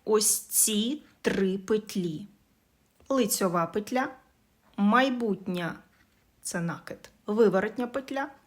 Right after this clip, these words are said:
І знов пров'язуємо цю лицьову петлю. Все. Далі у нас по візерунку після лицьової йде виворотня петля.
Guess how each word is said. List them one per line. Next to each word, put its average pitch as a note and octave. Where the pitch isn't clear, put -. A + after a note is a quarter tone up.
І C4
знов A3
пров'язуємо B3
цю G3
лицьову F#3
петлю. G3+
Все. D#4+
Далі A3
у D#4
нас F4+
по A3+
візерунку G#3+
після G3+
лицьової A#3
йде A3
виворотня G#3
петля. G#3